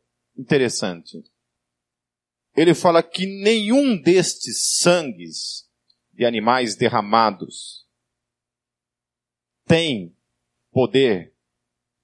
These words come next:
para pagar o pecado humano. Nenhum deles. Mas então, Pipe, significa que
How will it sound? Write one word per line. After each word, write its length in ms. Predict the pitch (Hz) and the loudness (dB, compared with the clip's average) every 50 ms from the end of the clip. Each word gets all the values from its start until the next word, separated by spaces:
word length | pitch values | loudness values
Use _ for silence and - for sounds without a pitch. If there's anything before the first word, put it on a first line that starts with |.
| _ _ | _ _
para 500 | - 139 131 123 110 101 92 82 - _ _ _ _ _ _ _ _ _ _ _ _ _ _ _ _ _ _ _ _ _ _ _ _ _ _ _ _ _ | 0 0 2 2 0 -2 -4 -6 -8 _ _ _ _ _ _ _ _ _ _ _ _ _ _ _ _ _ _ _ _ _ _ _ _ _ _ _ _ _
pagar 460 | 139 135 123 - 127 127 123 120 110 | 0 0 0 2 2 2 2 2 0
o 60 | 101 | 0
pecado 480 | - - 104 - - - 101 92 92 87 | 0 -2 -4 -2 -4 -6 -6 -6 -6 -8
humano. 320 | 82 80 76 73 - _ _ _ _ _ _ _ _ _ _ _ _ _ _ _ _ _ _ _ _ _ _ _ _ _ _ _ _ _ _ _ _ _ _ _ _ _ _ _ _ _ _ _ _ _ _ _ | -10 -12 -16 -18 -20 _ _ _ _ _ _ _ _ _ _ _ _ _ _ _ _ _ _ _ _ _ _ _ _ _ _ _ _ _ _ _ _ _ _ _ _ _ _ _ _ _ _ _ _ _ _ _
Nenhum 380 | - 135 175 190 208 226 247 208 | -4 0 0 2 2 2 2 2
deles. 580 | 156 151 117 87 - - - - - - - _ _ _ _ _ _ _ _ _ _ _ _ _ _ _ _ _ _ _ _ _ _ _ _ _ _ _ _ _ _ _ _ _ _ _ _ _ _ _ - | 2 0 0 -2 -4 -12 -16 -18 -18 -20 -20 _ _ _ _ _ _ _ _ _ _ _ _ _ _ _ _ _ _ _ _ _ _ _ _ _ _ _ _ _ _ _ _ _ _ _ _ _ _ _ -4
Mas 180 | 151 160 160 | -4 -2 -2
então, 340 | 185 180 - - 202 208 208 | -2 -2 2 2 2 2 2
Pipe, 540 | 196 - - 175 170 - - 185 165 151 139 | -2 -2 -2 -2 -2 -2 -2 -2 -2 -2 -2
significa 720 | 127 - - 156 139 147 143 127 - - 160 170 - 160 | -4 -8 -8 -10 -8 -6 -8 -8 -8 -8 -8 -6 -6 -8
que 260 | - - 151 - _ | -8 -10 -16 -18 _